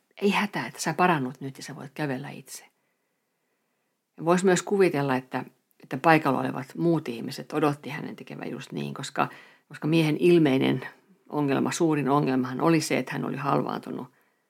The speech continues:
Vai oliko miehen suurin ongelma sittenkään se, että hän oli halvaantunut ja esimerkiksi ei varmaankaan pystynyt kunnolla elättämään itsensä, saatikka sitten perhettä? Kyllä se vaan niin on, että miehen suurin ongelma oli hänen syntinsä.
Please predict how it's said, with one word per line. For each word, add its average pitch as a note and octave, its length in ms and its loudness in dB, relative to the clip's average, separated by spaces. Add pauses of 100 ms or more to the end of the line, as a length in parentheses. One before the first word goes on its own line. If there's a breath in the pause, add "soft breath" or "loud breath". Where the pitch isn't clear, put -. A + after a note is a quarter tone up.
(600)
Vai D3+ 400 -6 (2250)
oliko A#3 320 6
miehen D3 320 2
suurin C3+ 320 -2
ongelma C3 260 -2
sittenkään B2+ 500 -8
se, - 100 -8
että C3 140 -10
hän C3 100 -6
oli C3+ 80 -4
halvaantunut C#3 880 -2 (300)
ja - 100 -6
esimerkiksi C3+ 400 -2
ei C3 80 -2
varmaankaan C3 520 0
pystynyt C3 400 -10
kunnolla C#3+ 340 -6
elättämään C3+ 520 -2
itsensä, B2+ 460 -10 (180)
saatikka - 440 -4
sitten - 260 -18
perhettä? C#3 540 -4 (2250)
Kyllä F3+ 160 4
se E3+ 100 4
vaan F3 160 8
niin F#3 220 8
on, D3+ 120 4
että C#3 160 -4
miehen D#3 340 2
suurin D#3 400 -2
ongelma C3 420 0
oli C3 200 -2
hänen C3 280 -8
syntinsä. - 720 -12